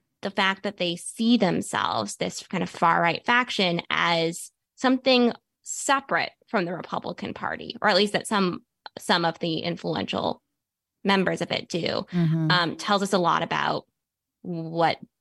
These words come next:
Speaker 1: h-, how the government will function and not function
Speaker 2: Yeah.
Speaker 1: in the next year. And a lot of that is a story about the debt ceiling, you know?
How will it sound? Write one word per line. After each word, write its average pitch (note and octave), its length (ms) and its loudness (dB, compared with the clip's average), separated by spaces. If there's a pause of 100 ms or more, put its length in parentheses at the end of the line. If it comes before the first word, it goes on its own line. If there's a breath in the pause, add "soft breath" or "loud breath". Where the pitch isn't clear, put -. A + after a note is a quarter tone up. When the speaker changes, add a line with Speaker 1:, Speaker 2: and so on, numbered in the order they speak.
Speaker 1:
h-, - 200 -8 (380)
how A#3+ 280 2
the A3 100 4
government E3+ 520 2
will F3 140 0
function D#3+ 540 -6
and - 240 -2
not - 160 0 (100)
function - 580 -4 (140 loud breath)
Speaker 2:
Yeah. F#3 180 -14 (160 loud breath)
Speaker 1:
in E3 480 2 (220)
the F3 180 4
next - 520 -6
year. B2 360 0
And D#3+ 240 2 (440)
a - 60 -6
lot D#3+ 220 2
of A3 120 2
that B3+ 220 4
is B3+ 380 0
a F#3+ 60 -6
story G#3 340 2
about A#3 200 4
the A#3+ 60 0
debt - 260 -2
ceiling, F3+ 480 -4 (180)
you F3 100 0
know? F3 80 6